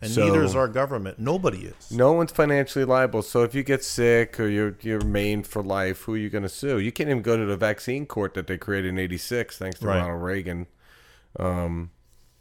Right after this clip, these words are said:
Speaker 2: who I liked Reagan. I voted for him, but, you know, he was not good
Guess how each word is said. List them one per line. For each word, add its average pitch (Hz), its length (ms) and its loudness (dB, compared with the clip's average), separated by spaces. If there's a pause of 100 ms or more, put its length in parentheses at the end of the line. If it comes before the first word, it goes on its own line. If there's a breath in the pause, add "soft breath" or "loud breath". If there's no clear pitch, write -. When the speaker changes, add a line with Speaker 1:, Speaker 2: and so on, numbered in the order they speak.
(300)
Speaker 2:
who 92 200 -2
I 117 100 2
liked 147 260 4
Reagan. 120 340 4
I 117 60 2
voted 117 280 2
for 113 240 0
him, 110 80 -2
but, 98 220 -2 (120)
you 113 100 -4
know, 90 220 -2 (180)
he 95 120 -4
was 101 240 -8
not 104 280 0
good 104 240 -2